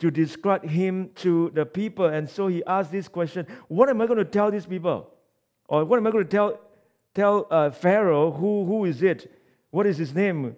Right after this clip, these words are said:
What shall I say to them?"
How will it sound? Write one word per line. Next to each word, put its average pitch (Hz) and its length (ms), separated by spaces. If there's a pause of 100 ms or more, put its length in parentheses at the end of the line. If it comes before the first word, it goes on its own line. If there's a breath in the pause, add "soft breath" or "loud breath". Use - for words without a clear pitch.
What 196 320
shall 170 160
I 160 80
say 185 420 (360 loud breath)
to 160 420 (420)
them?" 160 480